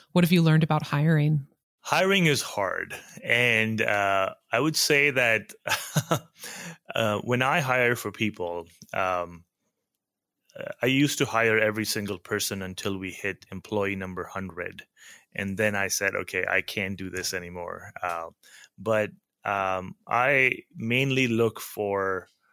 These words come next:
Speaker 2: um, you know, why they wanna join Lunar, what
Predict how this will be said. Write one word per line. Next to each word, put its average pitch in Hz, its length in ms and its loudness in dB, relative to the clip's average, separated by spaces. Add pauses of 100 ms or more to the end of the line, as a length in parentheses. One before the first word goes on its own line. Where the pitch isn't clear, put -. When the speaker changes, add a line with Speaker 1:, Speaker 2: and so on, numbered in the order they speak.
(720)
Speaker 2:
um, 87 480 -4 (1120)
you 110 140 -2
know, 87 260 -6 (460)
why 110 960 -2
they 104 160 -2
wanna 98 260 -6
join 90 340 -10
Lunar, 82 560 -16 (760)
what 101 460 -2